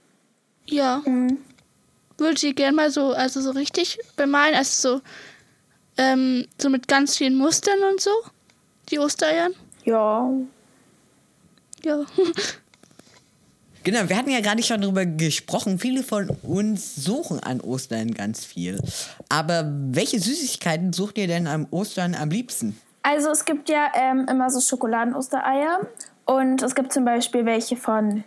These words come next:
Speaker 2: Lindt. Die mag ich mega gern, aber die sind nur so klein. Also es gibt, glaub ich, auch große, aber es gibt halt... Also das finde ich immer ein bisschen schade, weil die so klein sind. Aber es gibt auch welche, die sind mega lecker. Und so hab ich le-, ich hab letztens schon eins <laughs> gegessen.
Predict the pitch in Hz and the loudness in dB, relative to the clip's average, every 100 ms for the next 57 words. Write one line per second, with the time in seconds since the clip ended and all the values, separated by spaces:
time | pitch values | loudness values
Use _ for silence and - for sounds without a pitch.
0 | - 214 220 208 208 208 247 440 554 - | -2 2 2 4 4 2 2 0 -4 -10
1 | _ _ - 302 302 294 320 302 302 294 | _ _ -2 2 2 0 0 2 2 2
2 | 294 277 247 247 262 247 240 220 - - | 2 2 2 2 2 2 2 -2 -4 -2
3 | 226 226 208 214 - 254 - 226 220 233 | 0 2 0 0 0 -2 -2 -2 0 0
4 | 208 - 233 254 - 208 208 220 240 - | -4 -2 0 0 2 2 2 0 0 -2
5 | 240 269 254 - - - _ _ - 254 | -2 -4 -4 -6 -8 -8 _ _ 0 2
6 | 262 277 285 262 233 220 226 220 - 214 | 2 2 2 2 2 2 0 0 2 2
7 | 220 202 202 214 214 208 - 202 254 254 | 2 2 2 2 0 -2 -2 0 2 0
8 | 208 247 - - - - 254 262 269 - | 0 -2 -4 -16 -12 0 2 4 2 0
9 | 277 254 269 233 233 254 240 233 233 233 | 2 2 2 2 2 2 2 2 2 2
10 | 233 226 220 208 208 208 247 233 254 240 | 2 2 2 0 -2 0 0 0 0 -2
11 | 233 - - - - - - - - 214 | -2 -12 -16 -16 -16 -20 -12 -8 -6 -2
12 | 202 202 208 - 202 185 - 247 - 262 | -2 0 -2 0 -2 -4 -2 -2 0 0
13 | 262 - | -2 -4